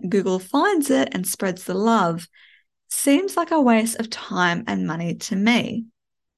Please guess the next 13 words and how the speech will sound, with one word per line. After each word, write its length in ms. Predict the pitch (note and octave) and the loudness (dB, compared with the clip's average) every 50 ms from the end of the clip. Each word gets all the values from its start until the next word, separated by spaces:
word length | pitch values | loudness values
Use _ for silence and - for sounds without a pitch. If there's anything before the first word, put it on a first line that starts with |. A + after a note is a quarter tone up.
| _ _ _ _ _ _ _ - - - - - - - _ _ _ | _ _ _ _ _ _ _ -20 -20 -20 -20 -20 -20 -20 _ _ _
I'd 360 | - B3+ C4+ C#4+ D#4+ E4+ D4 C#4 | 2 4 4 4 4 4 4 4
much 360 | C4+ C4 B3 A3+ - - - | 4 4 4 2 0 -4 -8
rather 540 | G3 F#3+ G3 A3+ C4+ D4+ D#4 D4+ B3 G#3+ F#3+ | -8 -4 -2 -2 0 0 -2 -2 -2 -2 -2
know 260 | F#3 F#3+ G#3 F#3+ F3 | 0 0 0 0 0
I'm 160 | - F3+ F3+ | 0 -2 -4
supporting 560 | F3+ - - - - - - A#3+ C#4 D4 D4+ B3 | -4 -6 -10 -12 -10 -6 0 2 4 4 4 4
my 160 | G#3 F#3 G3 | 4 2 0
clients 580 | G3 - - F3+ - - - - - - - - | -2 -2 -2 0 0 0 -2 -4 -8 -12 -14 -6
to 140 | - - G3 | -2 0 2
repurpose 800 | G3 G3 G#3 G#3+ - - C4+ A#3+ C#4 D4+ D4 - - F#3 - - | 2 2 2 -2 -2 0 2 2 2 2 0 -4 -4 -4 -4 -6
that 180 | G#3 - - | -6 -6 -4
valuable 340 | F#3 F3+ E3+ E3+ E3+ E3+ E3 | -2 -2 0 0 0 -2 -2
information 760 | - F3 E3+ - F3+ F3+ - - - - - - - A3+ D4 | -4 -4 -6 -6 -6 -4 -4 -4 -4 -4 -4 -2 0 0 -2